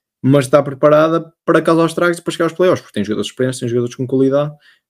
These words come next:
e, e tem capacidade para, para, para lá estar. E se calhar até mais que estes Mavericks. Este jogo diz uma coisa, mas sabemos que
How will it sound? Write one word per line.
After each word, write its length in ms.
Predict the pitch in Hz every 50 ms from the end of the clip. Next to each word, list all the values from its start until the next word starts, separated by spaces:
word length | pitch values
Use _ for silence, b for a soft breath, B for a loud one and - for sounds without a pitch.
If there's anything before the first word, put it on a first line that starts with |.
| _
e, 340 | - 131 135 135 - - 143
e 40 | 127
tem 180 | - - 139
capacidade 720 | 123 147 131 120 139 127 - 143 135 131 135 139 143 135 - _
para, 600 | - 143 139 139 139 143 139 139 139 143 143 139 - _ _ _ _ _ _ _ _ _ _ -
para, 240 | 147 147 156 151
para 160 | - - 143 139
lá 140 | 139 131
estar. 380 | 123 123 - 131 151 156 117 - -
E 160 | 113 110 110
se 80 | 110 -
calhar 160 | - 131 127
até 100 | 123 143 143
mais 160 | 151 151 151
que 80 | 175
estes 140 | 165 160 -
Mavericks. 560 | 170 165 170 175 170 151 147 123 104 - - 117 113 113 110 110 110
Este 320 | 117 117 117 113 - - 120
jogo 380 | 123 127 123 120 123 127 127 b b b b b b _ _ _ - - -
diz 260 | - 120 113 131 127 131
uma 160 | 139 135 131
coisa, 340 | 139 139 139 147 151 156 160
mas 440 | 156 151 151 - - - - -
sabemos 320 | - - 143 143 147 143 127
que 540 | - - - 151 147 147 147 147 147 147